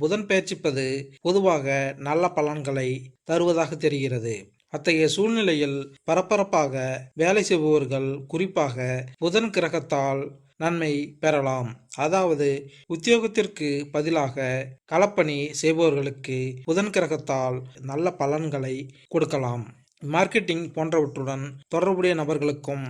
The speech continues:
புதன் சிறந்த பலன்களை அளிக்கும். அது வணிகம் அல்லது வேலை போன்றவற்றுடன் தொடர்புடையதாக இருக்கலாம். ஏறக்குறைய ஒவ்வொரு விஷயத்திலும் தொடர்புடையவர்கள் இந்த மாதம் பணியிடத்தில் நல்ல பலன்களை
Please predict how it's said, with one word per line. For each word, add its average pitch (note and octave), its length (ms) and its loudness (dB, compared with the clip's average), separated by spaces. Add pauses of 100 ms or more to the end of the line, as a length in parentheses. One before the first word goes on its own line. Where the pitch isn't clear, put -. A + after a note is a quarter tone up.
(260)
புதன் G#3 280 2 (300)
சிறந்த F#3+ 400 4
பலன்களை D3 480 2 (280)
அளிக்கும். D3+ 400 -2 (340)
அது D#3+ 160 2 (300)
வணிகம் G3+ 400 0
அல்லது C#3 320 0 (360)
வேலை F3+ 260 4 (140)
போன்றவற்றுடன் C#3 720 -2 (320)
தொடர்புடையதாக D#3 760 0
இருக்கலாம். B2+ 460 -6 (380)
ஏறக்குறைய F#3+ 500 2 (460)
ஒவ்வொரு A3 380 4
விஷயத்திலும் D3 580 2 (360)
தொடர்புடையவர்கள் D#3 800 2 (280)
இந்த D#3 140 0 (100)
மாதம் D3 340 -2 (300)
பணியிடத்தில் E3 640 2 (300)
நல்ல F3 320 2
பலன்களை C3+ 480 -2